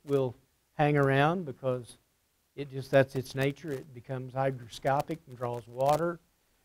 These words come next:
and maybe, you know, either goes faster or slower through your metabolism.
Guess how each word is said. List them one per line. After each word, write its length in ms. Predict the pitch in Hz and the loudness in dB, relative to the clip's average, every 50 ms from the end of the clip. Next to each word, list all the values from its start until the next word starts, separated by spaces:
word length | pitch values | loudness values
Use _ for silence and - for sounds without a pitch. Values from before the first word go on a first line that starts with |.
| _ | _
and 160 | 123 120 120 120 | -16 -12 -6 0
maybe, 400 | 123 123 123 117 117 113 110 117 131 151 _ _ _ 160 | 2 2 2 2 -2 -8 -14 -18 -20 -20 _ _ _ -20
you 80 | 123 117 | -18 -18
know, 160 | 113 117 175 196 | -18 -18 -14 -4
either 160 | 156 135 123 123 | -2 -2 -2 0
goes 400 | 110 131 127 127 127 117 - - | -2 -4 -4 -4 -4 -6 -8 0
faster 500 | - 139 135 135 131 - - 143 135 131 | 4 6 6 6 4 0 -4 -6 -4 -4
or 80 | 127 | -6
slower 420 | 117 - 143 131 135 139 143 143 139 _ _ _ _ _ _ _ _ | -6 -6 -6 -4 -4 -4 -6 -8 -10 _ _ _ _ _ _ _ _
through 100 | 135 127 | -10 -8
your 120 | 127 127 123 | -8 -8 -10
metabolism. 760 | 127 - - 139 131 135 131 135 131 135 131 127 156 160 | -12 -4 0 2 2 2 2 0 -2 -4 -4 -2 -2 -2